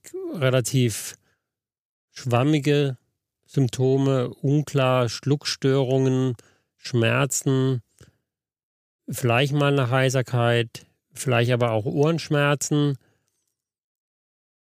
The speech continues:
oder eben zervikale Metastasen dann im, im Spätstadium. Das heißt, die merken irgendwie eine Schwellung beim Rasieren oder beim Schminken.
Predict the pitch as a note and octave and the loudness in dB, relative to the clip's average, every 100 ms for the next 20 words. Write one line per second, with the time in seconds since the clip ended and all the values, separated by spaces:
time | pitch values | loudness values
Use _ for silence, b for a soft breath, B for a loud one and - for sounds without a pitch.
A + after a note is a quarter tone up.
0 | _ D3 B2 B2 A#2+ A#2 - B2+ B2 B2+ | _ 0 2 2 0 0 0 0 2 2
1 | B2+ B2 A#2+ A#2 G#2 - B2 D#3 C3 A2 | 2 2 2 0 -2 0 0 0 0 -2
2 | G#2+ A#2 A#2 B2+ A2 - C#3+ E3 - A#2 | -2 -2 -4 -2 -4 -2 -2 -2 -2 0
3 | G2+ G2+ B2 B2+ A2+ G#2+ A2 - - A2 | 0 0 0 2 0 2 0 0 0 2
4 | G#2+ G#2+ A#2+ - A#2+ A#2+ A#2 A#2 A2+ A2+ | 2 2 0 0 -2 0 0 2 2 2
5 | A2+ G#2+ G#2+ F#2+ - - A#2 B2 D3 C#3 | 2 2 0 -4 -10 -6 0 2 2 0
6 | A#2+ B2 A#2 G#2+ - C#3+ D#3 D#3+ D#3+ - | 0 0 0 0 0 0 2 0 -2 -6
7 | b b b b _ A#2 A2 A2+ A2 - | b b b b _ -2 0 0 -2 0
8 | B2 C#3 C#3+ C#3 C3+ | 0 0 0 -2 -2